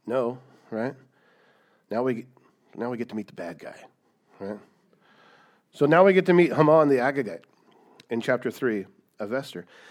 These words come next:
And he's a, a shallow, prideful man. He has access to power. He's like the, he, he eventually, you know, he, he gets to be the second-hand man to the king, basically,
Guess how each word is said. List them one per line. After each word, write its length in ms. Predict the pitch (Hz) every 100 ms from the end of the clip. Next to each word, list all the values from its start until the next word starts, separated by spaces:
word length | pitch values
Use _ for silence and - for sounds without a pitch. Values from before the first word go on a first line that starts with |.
| -
And 100 | 127
he's 220 | 175 214
a, 160 | 123 - _ _ _
a 60 | -
shallow, 880 | - - 98 98 104 98 98 98 _ _ _ _ _ _ _ _
prideful 480 | - 113 110 - 110
man. 640 | 104 101 98 101 98 104 _ _
He 60 | 104
has 220 | 90 - _ _ _ _ _ _ -
access 420 | 110 - - 101
to 80 | -
power. 560 | - - 104 98 95 95 -
He's 120 | 107
like 160 | 98
the, 160 | - 82 _ _
he, 120 | -
he 260 | - 123 120
eventually, 460 | 113 123 120 120
you 80 | 110
know, 100 | 104
he, 320 | 104 120 107 -
he 200 | 123 127
gets 180 | 113 -
to 60 |
be 100 | 104
the 80 | 90
second-hand 600 | - 123 110 107 107 104
man 340 | 110 107 104 - - - _
to 160 | - 127
the 80 | 127
king, 340 | - 135 131
basically, 640 | 123 120 - 117 113 113